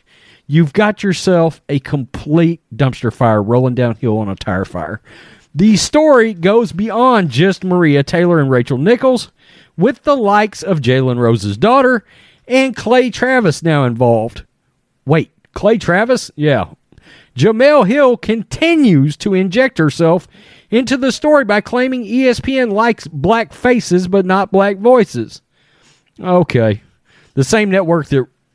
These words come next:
had Harry Edwards commercials running every single commercial during Monday Night Football last year.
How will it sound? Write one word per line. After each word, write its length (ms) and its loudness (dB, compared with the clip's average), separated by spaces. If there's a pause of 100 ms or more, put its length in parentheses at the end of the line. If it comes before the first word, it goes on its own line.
(220)
had 280 0
Harry 440 0
Edwards 440 -2
commercials 480 -2
running 420 -2 (500)
every 720 0
single 500 0
commercial 800 0
during 260 0
Monday 240 0
Night 260 -2
Football 360 2
last 320 0
year. 240 -4